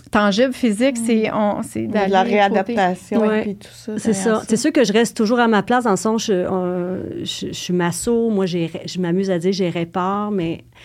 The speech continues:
Speaker 3: euh, c'est plus qu'un soin, c'est
Speaker 1: Mm.
Speaker 3: plus qu'une cicatrice. C'est une famille aussi.
Speaker 1: Ouais.
Speaker 3: Une femme, là, malade, tu sais, c'est,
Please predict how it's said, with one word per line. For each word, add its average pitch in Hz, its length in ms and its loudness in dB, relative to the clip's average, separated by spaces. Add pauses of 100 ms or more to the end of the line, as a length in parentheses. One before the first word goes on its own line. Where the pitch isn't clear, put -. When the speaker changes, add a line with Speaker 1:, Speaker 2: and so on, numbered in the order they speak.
(500)
Speaker 3:
euh, 156 580 -4 (560)
c'est - 180 -10
plus 196 360 -2
qu'un 165 200 0
soin, 170 300 -2
c'est 175 160 -6
Speaker 1:
Mm. 175 60 -4
Speaker 3:
plus 175 200 -8
qu'une 170 180 -2
cicatrice. - 840 -6 (540)
C'est - 200 -4
une 185 100 2
famille 196 800 0 (220)
aussi. - 540 -10 (260)
Speaker 1:
Ouais. 170 160 -2
Speaker 3:
Une 180 140 0
femme, 247 420 2
là, 208 180 2
malade, 202 560 0
tu - 60 -12
sais, 220 120 -4
c'est, 151 420 -2